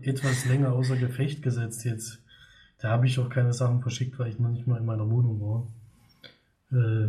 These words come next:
deswegen, ich bin jetzt auch grad erst wieder zurückgekehrt. Deswegen krankheitsbedingt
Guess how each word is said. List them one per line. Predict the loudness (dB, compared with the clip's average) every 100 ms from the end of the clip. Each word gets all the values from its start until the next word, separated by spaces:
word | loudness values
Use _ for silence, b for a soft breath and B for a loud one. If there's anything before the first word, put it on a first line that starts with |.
| 0
deswegen, | -2 -2 -2 -2
ich | 2
bin | 4
jetzt | 4 0
auch | -4
grad | -2 -2 0
erst | -2 -2
wieder | 0 0
zurückgekehrt. | 0 -2 -2 -4 -2 -2 -4 -10 -20 -20 _
Deswegen | -6 2 4 4
krankheitsbedingt | 2 0 2 0 -2 -4 2 2 2